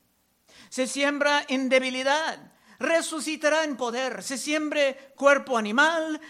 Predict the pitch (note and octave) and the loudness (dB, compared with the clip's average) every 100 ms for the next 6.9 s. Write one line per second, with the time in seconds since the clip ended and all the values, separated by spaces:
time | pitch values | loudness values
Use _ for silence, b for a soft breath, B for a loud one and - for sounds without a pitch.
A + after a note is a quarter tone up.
0 | B - C4+ C#4 C#4 - C4 - A#3+ C4+ | B 2 4 4 -2 -6 -6 -2 0 2
1 | D4 C#4+ C#4 A#3+ C4+ C4 C4+ B3+ B3 G#3+ | 0 0 0 2 2 2 -2 -4 -2 -6
2 | G#3+ G#3+ F#3 F3 E3 D3+ B2 _ _ _ | -8 -16 -16 -12 -12 -12 -18 _ _ _
3 | _ _ _ _ _ _ _ _ _ _ | _ _ _ _ _ _ _ _ _ _
4 | - G#3+ G#3+ B3+ A#3 A#3 G#3 G3+ C4+ D4 | -4 -2 2 2 2 -4 -6 0 4 4
5 | C#4+ C#4 - A3 G#3+ G#3+ G#3+ G#3+ G#3+ G3+ | 2 -2 -6 -6 -6 -6 -6 -8 -10 -10
6 | - F#3 F3+ F3+ D#3+ D3 C#3+ - | -12 -14 -14 -16 -18 -18 -20 -20